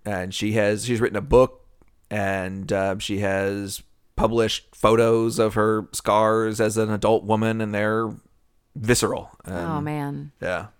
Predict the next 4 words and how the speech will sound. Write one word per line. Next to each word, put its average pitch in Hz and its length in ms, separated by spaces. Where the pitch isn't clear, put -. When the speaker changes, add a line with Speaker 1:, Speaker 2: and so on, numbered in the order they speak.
Speaker 1:
Um, 104 380
there 120 180
is 120 100
an 117 80